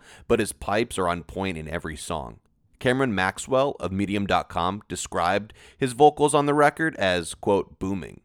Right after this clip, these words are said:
which is probably the best adjective for his voice. Apparently, Dirt's producer, Dave Jerden, embellished Staley's vocal through triple tracking him and putting delays on his tracks. Since the success of Dirt catapulted Alice in Chains to rock and roll gods,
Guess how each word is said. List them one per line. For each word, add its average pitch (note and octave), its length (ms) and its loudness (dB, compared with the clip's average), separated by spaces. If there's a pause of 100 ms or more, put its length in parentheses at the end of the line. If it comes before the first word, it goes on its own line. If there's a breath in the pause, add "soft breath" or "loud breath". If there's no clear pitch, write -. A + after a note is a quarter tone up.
which G2+ 180 -6
is - 80 -8
probably A#2 440 2
the F2 140 -2
best F#2+ 320 -2
adjective F2+ 500 -4
for D#2 120 -8
his D2 140 -10
voice. E2 520 -8 (640 loud breath)
Apparently, C#3 480 0
Dirt's G#2+ 320 -2
producer, A2 640 0
Dave G2+ 360 -4
Jerden, A#2+ 440 -2 (320)
embellished A2 460 2
Staley's A2 440 0
vocal G2 500 -4 (240 soft breath)
through A2 200 -4
triple C3 340 -2
tracking A#2+ 480 0
him D3+ 260 -2
and G2 220 -6
putting G#2 260 0
delays F#2 460 -2
on D#2+ 140 -4
his D2+ 100 -10
tracks. - 580 -8 (600 loud breath)
Since D#3 280 0
the D#3+ 120 0
success B2 500 0
of G2+ 160 0
Dirt - 380 -2
catapulted A2 600 -2
Alice F#2+ 300 -2
in G2 120 -8
Chains G2 340 -8
to F#2 100 -8
rock F2 260 0
and G2+ 140 -2
roll F#2 140 2
gods, D#2+ 600 -6